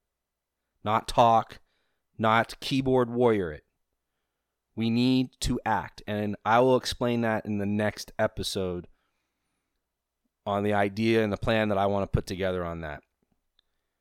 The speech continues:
So, sorry if this seemed like a little bit of a venting episode, but I needed to say it.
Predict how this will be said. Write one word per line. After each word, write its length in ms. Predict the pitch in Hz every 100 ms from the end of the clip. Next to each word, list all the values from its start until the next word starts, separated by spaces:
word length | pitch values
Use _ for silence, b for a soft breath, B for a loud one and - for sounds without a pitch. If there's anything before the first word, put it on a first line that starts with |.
| _ _ _ _ _ _ _
So, 500 | - 202 202 110 - _ _ _ _ _ _
sorry 360 | - 165 226 202
if 100 | -
this 180 | 160 -
seemed 320 | 165 160 147
like 180 | 131 123
a 60 |
little 200 | 120 135
bit 120 | 127
of 100 | 117
a 140 | 101 98
venting 540 | 92 139 143 127 110
episode, 800 | 101 98 95 - 98 95 110 135 _ _ _ _ _ _ _ _ -
but 320 | 143 139 _
I 260 | 123 175 180
needed 380 | 156 120 107 95
to 80 | 92
say 220 | - 78
it. 140 | -